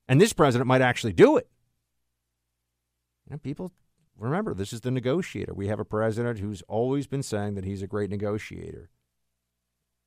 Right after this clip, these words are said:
We, we are seeing whether that is true or not right now with his administration.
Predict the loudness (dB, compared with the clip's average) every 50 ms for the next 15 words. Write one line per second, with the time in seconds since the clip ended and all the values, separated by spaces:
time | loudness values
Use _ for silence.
0 | _ _ -14 -14 -14 -10 -6 -4 -4 -4 -4 -4 -6 -8 -2 0 4 4 6 6
1 | 6 4 4 6 6 6 6 6 8 8 8 8 6 4 -2 -4 -2 0 2 2
2 | 2 2 2 0 0 -2 -2 0 2 2 2 2 0 0 0 0 0 -2 -2 -2
3 | -2 -4 -4 -4 -6 -4 -6 -6 -8 -8 -10 -12 -12 -12 -14 -18 -20 -20